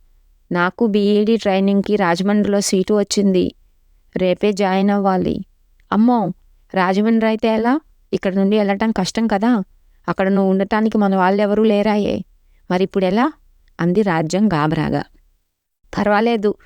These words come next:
నేను రోజు ఇక్కడ నుండే వెళ్తాను. ఉదయం ఆరు గంటలకు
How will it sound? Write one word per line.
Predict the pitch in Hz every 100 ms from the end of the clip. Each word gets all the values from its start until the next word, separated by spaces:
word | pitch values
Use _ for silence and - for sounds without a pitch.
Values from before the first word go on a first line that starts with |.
| _ _ -
నేను | 196
రోజు | 196 196 208
ఇక్కడ | 214 - 196
నుండే | 208 202
వెళ్తాను. | 208 202 190 180 - - - _ _ _ 202
ఉదయం | 190 214 220
ఆరు | 196 196
గంటలకు | 190 190 202